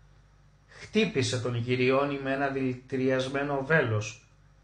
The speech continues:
σκοτώνοντάς τον μέσα σε λίγα δευτερόλεπτα. Ο Ηρακλής στη συνέχεια μάζεψε ως κοπάδι τα βόδια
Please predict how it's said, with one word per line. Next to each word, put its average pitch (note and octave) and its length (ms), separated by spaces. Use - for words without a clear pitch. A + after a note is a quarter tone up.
σκοτώνοντάς C#3+ 960
τον B2 180
μέσα C#3 320
σε B2 140
λίγα B2+ 300
δευτερόλεπτα. A#2+ 840
Ο D3+ 80
Ηρακλής C3 840
στη - 240
συνέχεια E3 760
μάζεψε B2+ 880
ως D3+ 200
κοπάδι A2+ 800
τα C3 160
βόδια A2+ 580